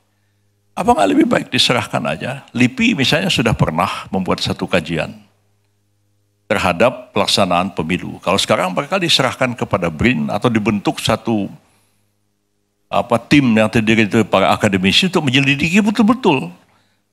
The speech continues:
sistem pemilu kita ini yang seperti apa yang idealnya. Ya, kami kan sebenarnya dari tahun sembilan sembilan, sembilan delapan,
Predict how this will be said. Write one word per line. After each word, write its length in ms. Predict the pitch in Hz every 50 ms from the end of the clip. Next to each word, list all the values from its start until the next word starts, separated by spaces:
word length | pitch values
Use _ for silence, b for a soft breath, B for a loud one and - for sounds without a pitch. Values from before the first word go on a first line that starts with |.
| _ _ _ _ _
sistem 400 | - - 170 - - 190 - 151
pemilu 320 | 175 160 165 170 170 156
kita 240 | 151 180 - - 185
ini 160 | 202 226 214
yang 60 | 196
seperti 340 | - - 202 175 - 214 208
apa 240 | 208 208 - 180 160
yang 160 | 143 135 -
idealnya. 640 | 139 143 127 135 151 165 170 156 127 98 80 - - - - _ _ _ _ _ _ _ _ _ _ _ _ _ _ _ _ _ _ _ _ _ _ _ _ _ _ _ _ _ _ _
Ya, 320 | - 95 87 - - - - _ _ _ _ _ -
kami 240 | 120 135 170 196 175
kan 160 | - 208 196
sebenarnya 400 | - - 151 147 147 170 196 165
dari 160 | 143 135 131
tahun 480 | - 127 127 131 131 131 131 131 123 -
sembilan 320 | - - 127 123 123 123
sembilan, 440 | 117 - 117 110 113 110 117 139 160 160 156 147 - - -
sembilan 280 | - 139 135 135 147
delapan, 520 | 147 120 - - - 151 123 95 80 85